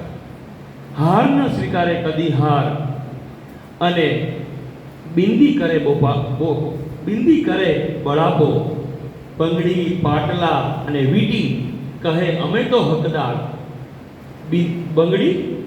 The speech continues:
પાટલા અને વીંટી કહે અમે તો હકદાર. ક્યાંથી આવી આ ચુન્ની બનીને ઠેકેદાર?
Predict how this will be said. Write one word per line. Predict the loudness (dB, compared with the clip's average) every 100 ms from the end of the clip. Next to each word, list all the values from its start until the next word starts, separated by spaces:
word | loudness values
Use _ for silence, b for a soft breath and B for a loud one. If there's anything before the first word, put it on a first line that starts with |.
| -4
પાટલા | -2 -2 0 0
અને | 0 -2 -4 -2 -2
વીંટી | 0 -2 0 -2 -2 0
કહે | 2 2 2
અમે | 0 0
તો | 2 2
હકદાર. | 4 2 2 2 2 0 -2 -6 -8 -10 -6
ક્યાંથી | -2 0 2 4 4
આવી | 4 0 0 0 0
આ | 2
ચુન્ની | 0 2 2 2 4 2 2 0 -4 -8 -6 0
બનીને | 2 2 2 2
ઠેકેદાર? | 2 2 2 0 0 0 -2